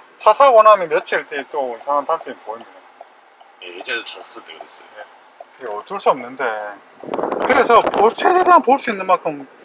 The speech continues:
Speaker 1: 괜찮겠지가 아니고 확인해 보는 거거든요. 하, 참 이게 아직 적응이 안 되더라고요.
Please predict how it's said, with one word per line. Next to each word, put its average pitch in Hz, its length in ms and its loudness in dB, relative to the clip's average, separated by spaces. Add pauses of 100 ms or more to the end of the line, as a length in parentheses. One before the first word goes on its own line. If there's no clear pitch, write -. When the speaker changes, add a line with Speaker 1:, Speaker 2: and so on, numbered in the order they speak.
(300)
Speaker 1:
괜찮겠지가 160 580 -2
아니고 - 260 -2
확인해 - 260 -2
보는 - 280 -10
거거든요. - 340 -14 (2750)
하, - 240 -8
참 214 240 -6
이게 285 260 0
아직 330 320 6
적응이 262 320 -2
안 117 140 0
되더라고요. 104 520 -2